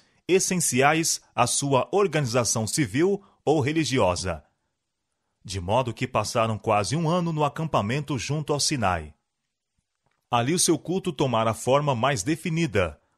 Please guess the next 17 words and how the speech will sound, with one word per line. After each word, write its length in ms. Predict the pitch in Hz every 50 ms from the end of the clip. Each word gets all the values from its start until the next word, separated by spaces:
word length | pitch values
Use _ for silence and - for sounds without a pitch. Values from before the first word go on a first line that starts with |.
| _ _
foram 340 | - - 117 117 113 107
dadas 440 | 95 113 120 123 117 110 104 95 98
as 160 | 117 107 -
leis 260 | 101 113 135 147 - -
para 260 | - 117 110 110 110
o 40 | 104
governo 420 | 110 113 98 82 104 113 117 113
da 140 | 98 110 110
nação 520 | 113 110 104 - - 135 147 165 175 170 - _ _ _ -
e 80 | - 131
levara-se 680 | 165 156 110 139 151 160 160 143 - - 156 165 - -
a 160 | 131 135 135
efeito 580 | 123 131 - 151 160 165 165 - 170 175 165 - _ _ _ -
uma 400 | 131 139 139 131 127 120 - -
organização 800 | 156 185 202 185 139 170 160 143 117 135 127 - - - 156 156
mais 360 | 131 127 131 127 113 - - -
eficaz 720 | 165 175 170 - 127 - - 123 139 165 170 - -